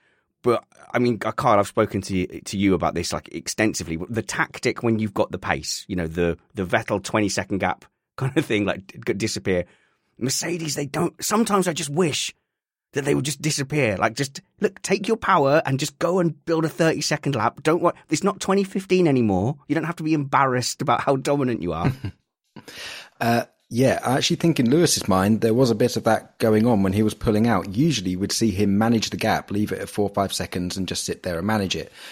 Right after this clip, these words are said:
Speaker 2: But he was stretching it. And as we saw later in the race, and as I think is going to be pivotal in this championship,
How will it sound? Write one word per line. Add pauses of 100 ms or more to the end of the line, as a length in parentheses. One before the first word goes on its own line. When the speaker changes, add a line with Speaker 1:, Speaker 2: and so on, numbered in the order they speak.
(120)
Speaker 2:
But
he
was
stretching
it.
And (420)
as
we
saw
later
in
the
race,
and
as
I
think
is
going
to
be
pivotal
in
this
championship,